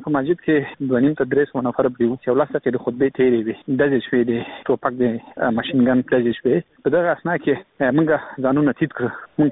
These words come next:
پوه شو چې توپ مسجد ته رانه وتلی، په موږ باندې ډزې دي. یو ایګزیټ ته مې ځان ورسو چې اوس همدلته خلک، خلک پراته وو، ځکه معلومات نه وو چې دوی څو نفره دي او په کومه لار راځي. ټیله ټیله شوه، په دې ټیله ټیله کې ما ځان په دې خلکو ور واچو، خلکو پروتو کړو، ما هم ځان پرې ور واچو. دا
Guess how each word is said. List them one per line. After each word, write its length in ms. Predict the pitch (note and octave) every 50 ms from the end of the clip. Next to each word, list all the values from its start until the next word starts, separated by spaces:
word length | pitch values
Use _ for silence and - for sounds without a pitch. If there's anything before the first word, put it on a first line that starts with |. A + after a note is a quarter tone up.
| -
پوه 120 | - F3 D#3
شو 120 | - C#3 B2
چې 80 | A2+ - -
توپ 120 | C#3 A#2+ B2+
مسجد 180 | B2 C3 C#3
ته 80 | - C#3 B2+
رانه 120 | B2 B2 C3
وتلی، 280 | C3+ - C3+ C3 B2+ B2+
په 80 | A#2
موږ 120 | A2+ B2 A#2+
باندې 160 | A#2 A#2 A2+ A#2
ډزې 200 | B2+ C3 C3 A#2+ -
دي. 100 | - C3+ - - - - _ - C#3+
یو 80 | C3+ C3+
ایګزیټ 220 | C3+ B2+ C#3+ D#3 -
ته 60 | -
مې 80 | D3 C#3 C#3
ځان 100 | D3+ D#3 C#3+
ورسو 280 | D3+ D3+ C3+ - - A2+ - - -
چې 60 | -
اوس 140 | D3+ D3 D3
همدلته 240 | D#3+ C#3 C#3 C#3 C3 - -
خلک، 160 | C#3+ C#3 C3+ C#3 - - - -
خلک 180 | C#3+ C#3 A#2+ -
پراته 220 | C3 B2 - -
وو، 120 | D3 C3+ B2+
ځکه 160 | B2 - B2+ A2+ - - - - -
معلومات 320 | A#2+ A#2 B2 C3+ D3 D3+ C#3+
نه 100 | C#3+ D3
وو 120 | D3+ C#3 -
چې 40 | C3 B2
دوی 120 | C#3+ C#3+ B2+ -
څو 120 | D3 C3+ C3+
نفره 240 | C3+ - C#3+ C#3 C#3+ C#3
دي 80 | C#3 C#3 C3+ A#2
او 40 | A2+ A#2+
په 60 | - - -
کومه 160 | C3 B2+ B2
لار 160 | B2 A2+ - A#2
راځي. 260 | G#2+ G#2+ G#2+ G#2+ A2+ - - _ - - -
ټیله 180 | D3 C#3 C#3 B2+ -
ټیله 160 | D3 D3+ F#3+ F3+ -
شوه، 120 | F3+ F3 D#3
په 60 | C#3
دې 60 | C#3 C3 -
ټیله 160 | C#3 C3+ C3+ B2+
ټیله 140 | C3+ D#3 F3+ -
کې 60 | - D#3 C#3+
ما 60 | D3 C3+
ځان 100 | C#3+ C#3+ D3
په 80 | C3+ C3
دې 60 | B2 - -
خلکو 160 | A3 F3+ B2
ور 120 | B2 A#2+ B2
واچو، 240 | B2 - - A2+ - _ - -
خلکو 240 | C#3+ C3+ B2+ A#2+ -
پروتو 300 | - C3 B2+ - - A#2
کړو، 120 | - B2 B2+
ما 40 | C#3 C3+
هم 80 | C3 A#2+
ځان 100 | B2 A#2 -
پرې 80 | A#2
ور 100 | A#2 A2 A#2
واچو. 280 | A2+ A2+ - - D3 D#3
دا 60 | D#3